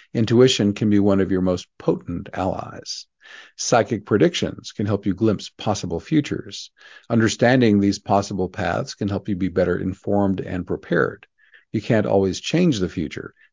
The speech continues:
but you can learn to ride its waves more gracefully. These twenty enlightening presentations will open you to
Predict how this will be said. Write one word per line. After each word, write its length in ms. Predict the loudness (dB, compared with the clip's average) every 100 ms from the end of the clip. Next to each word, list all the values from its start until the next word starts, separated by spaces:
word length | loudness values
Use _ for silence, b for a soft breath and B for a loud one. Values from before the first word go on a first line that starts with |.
| -10
but 160 | -8
you 80 | -6
can 180 | -4 0
learn 220 | 2 2
to 120 | 0
ride 300 | 0 4 4
its 200 | 2 0
waves 400 | 0 2 0 -4 -6
more 220 | -4 -4
gracefully. 680 | -4 -4 -4 -6 -10 -12 -18 _ b b b -2
These 220 | 0 -2
twenty 640 | -4 2 2 2 -4 -4
enlightening 560 | -4 2 2 2 -2 -2
presentations 840 | -2 -2 0 -2 -2 -2 -2 -2
will 160 | -4 -4
open 240 | -2 -2
you 160 | -2 -2
to 500 | 0 2 2 0